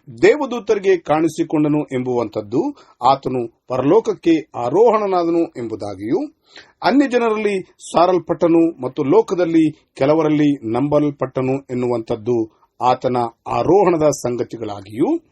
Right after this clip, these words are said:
ಮಹಿಮೆಗೆ ಸೇರಿಸಲ್ಪಟ್ಟನು ಎಂಬುವಂಥದ್ದು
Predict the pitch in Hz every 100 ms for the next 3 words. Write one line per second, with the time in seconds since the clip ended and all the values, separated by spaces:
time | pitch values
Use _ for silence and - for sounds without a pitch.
0 | _ - - _ - 117 165 220 277 233
1 | 208 196 - _ - 156 180 185 185 160
2 | 170 165 160 160 151 139 139 143 131 139
3 | 127 135 127